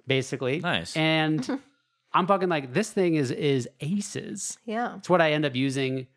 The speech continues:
Speaker 1: at the wedding to heat up her bottle there. I
Speaker 3: Yeah.
Speaker 1: mean, this thing is way better than that bullshit Tommy Tippy bullshit.
Speaker 3: Which has
Speaker 2: You should leave a
Speaker 3: stellar
Speaker 2: review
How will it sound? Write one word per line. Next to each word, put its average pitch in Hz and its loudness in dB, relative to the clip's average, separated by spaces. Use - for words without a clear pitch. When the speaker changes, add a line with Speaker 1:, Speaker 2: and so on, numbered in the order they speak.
Speaker 1:
at 131 -4
the 120 2
wedding 120 2
to 127 -4
heat 123 0
up 123 -2
her 123 0
bottle 117 0
there. 117 -2
I 139 -2
Speaker 3:
Yeah. 135 0
Speaker 1:
mean, 135 0
this 165 -2
thing 160 -2
is 131 0
way 156 4
better 127 4
than 110 0
that 107 -6
bullshit 131 0
Tommy 127 2
Tippy 123 -2
bullshit. 120 0
Speaker 3:
Which 220 0
has 240 0
Speaker 2:
You 113 0
should 127 2
leave 131 6
a 208 8
Speaker 3:
stellar 143 4
Speaker 2:
review 135 4